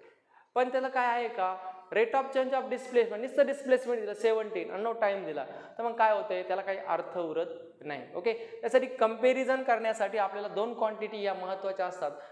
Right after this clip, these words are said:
आणि त्यापैकी आपण एक जरी घेतली नाही, तरी आपल्याला काय होऊ शकतो, Problem होऊ शकतो बघा. आणि म्हणून differentiation म्हणजे आहे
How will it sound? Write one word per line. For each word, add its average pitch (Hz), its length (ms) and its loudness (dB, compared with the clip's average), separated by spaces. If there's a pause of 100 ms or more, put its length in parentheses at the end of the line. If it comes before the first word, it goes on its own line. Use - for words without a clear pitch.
आणि 156 140 -8
त्यापैकी 226 340 4
आपण 226 300 4
एक 220 180 2
जरी 262 220 4
घेतली 220 300 0
नाही, 190 280 0 (600)
तरी 202 120 2
आपल्याला 190 280 -2
काय 180 100 2
होऊ 185 100 -2
शकतो, 180 360 -6 (300)
Problem 170 360 2
होऊ 160 140 -6
शकतो 135 260 -10
बघा. 120 200 -6 (1000)
आणि 202 140 2
म्हणून 247 260 2 (360)
differentiation 240 720 0
म्हणजे 214 240 -2
आहे 202 180 2